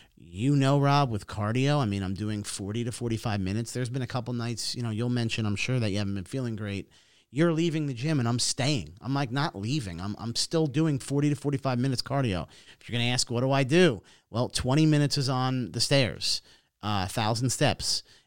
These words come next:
And then the other twenty to twenty-five minutes is a mix between, uh, walking on an incline, um, a bicycle, and, uh, the elliptical. Uh,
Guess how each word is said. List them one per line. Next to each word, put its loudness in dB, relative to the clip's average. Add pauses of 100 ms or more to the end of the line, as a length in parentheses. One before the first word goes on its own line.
(100)
And -2
then 2
the 2
other 2
twenty 0
to 0
twenty-five -2
minutes -2
is -6
a -2
mix -2
between, -4
uh, -6
walking -2 (380)
on -2
an 0
incline, 2 (160)
um, -4 (320)
a -4
bicycle, 0 (360)
and, -2
uh, -4 (160)
the -2
elliptical. -6 (440)
Uh, -12